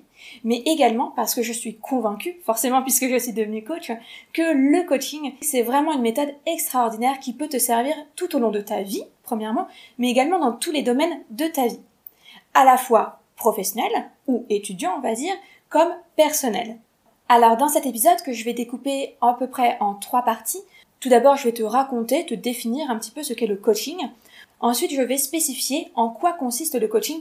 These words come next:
pour étudiants, puisque c'est aussi l'objet de cet épisode. Et enfin, j'ai envie de te partager les clés du coaching et t'expliquer surtout comment ça fonctionne pour que toi aussi tu puisses commencer dès aujourd'hui à l'utiliser dans ta vie personnelle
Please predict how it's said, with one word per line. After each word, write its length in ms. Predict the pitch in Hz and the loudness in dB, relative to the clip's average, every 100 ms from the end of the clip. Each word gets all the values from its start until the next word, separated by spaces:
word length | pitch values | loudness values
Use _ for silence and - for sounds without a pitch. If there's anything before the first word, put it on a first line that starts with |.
| - | -10
pour 240 | 294 311 - _ | -8 -8 -8 _
étudiants, 400 | 302 294 202 190 - - - _ | -4 -4 -6 -8 -10 -20 -20 _
puisque 240 | 262 - | -4 -2
c'est 120 | 233 240 | 2 0
aussi 180 | 233 | 2
l'objet 280 | 262 214 277 | 0 2 0
de 100 | 254 | -2
cet 220 | 247 226 | -2 -2
épisode. 460 | 254 247 190 - - _ _ _ _ _ | -4 -4 -4 -4 -8 _ _ _ _ _
Et 160 | 247 254 | 2 4
enfin, 480 | 320 - 233 277 - - | 2 0 -2 -2 -12 -10
j'ai 160 | 226 | 0
envie 200 | 247 285 | 2 2
de 80 | 302 | -2
te 100 | 285 | -2
partager 580 | 233 269 269 254 233 262 | 0 0 2 -2 -2 -4
les 240 | 220 214 220 | -2 -4 -4
clés 280 | - 294 285 | 2 2 2
du 120 | 226 | -4
coaching 360 | 214 - 359 392 262 - - | -4 -4 -8 -8 -10 -16 -4
et 80 | 233 | -4
t'expliquer 420 | 254 - 262 233 | -2 -6 -4 -2
surtout 520 | 233 294 285 285 269 - | -2 -4 -6 -8 -8 -8
comment 300 | - 339 302 | -2 0 2
ça 160 | 277 226 | 0 0
fonctionne 340 | 220 220 349 339 - - _ | -4 -4 -6 -6 -18 -20 _
pour 100 | 277 | 2
que 80 | 277 | 2
toi 300 | 269 311 269 | 4 6 8
aussi 240 | - 285 | 6 -2
tu 100 | 240 | -6
puisses 220 | - 226 | -2 0
commencer 420 | - 302 277 262 | 2 2 4 2
dès 260 | 208 302 285 | 0 -2 0
aujourd'hui 400 | 240 220 202 285 | 0 0 -4 -2
à 80 | 247 | 2
l'utiliser 500 | 226 226 214 262 339 214 | 2 0 -6 -6 -6 -4
dans 140 | 269 | -4
ta 100 | 285 | 0
vie 100 | 233 | -2
personnelle 520 | 214 247 233 220 294 | 2 0 0 -2 -2